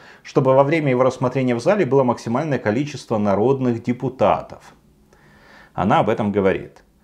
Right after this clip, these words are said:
Глава фракции Давид Арахамия пока не ответил, готов ли он или его заместитель Андрей Мотовиловец менять порядок рассмотрения вопросов. Александр Алексейчук говорит, что этот вопрос надо решать безотлагательно, потому что он касается национальной безопасности.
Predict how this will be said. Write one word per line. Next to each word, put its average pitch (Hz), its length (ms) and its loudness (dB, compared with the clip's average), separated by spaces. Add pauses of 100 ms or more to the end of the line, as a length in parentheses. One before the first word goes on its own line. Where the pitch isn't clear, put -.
(500)
Глава 156 240 6
фракции 180 400 2
Давид 165 260 0
Арахамия 202 420 0
пока 156 260 -2
не 190 100 -2
ответил, 135 400 -4
готов 113 320 -2
ли 117 80 4
он 190 240 0
или 117 100 0
его 123 160 2
заместитель 127 640 -4
Андрей 127 260 2
Мотовиловец 147 720 -2
менять 139 440 -2
порядок 123 400 0
рассмотрения 107 600 -2
вопросов. 98 560 -2
Александр 190 440 -2
Алексейчук 185 580 -2
говорит, 170 320 -2
что 165 120 -4
этот 139 200 -2
вопрос 175 360 -2
надо 139 180 -2
решать 160 300 0
безотлагательно, 165 880 0
потому 123 260 -4
что 131 160 -2
он 120 80 -2
касается 156 560 0
национальной 110 760 0
безопасности. 95 1400 -4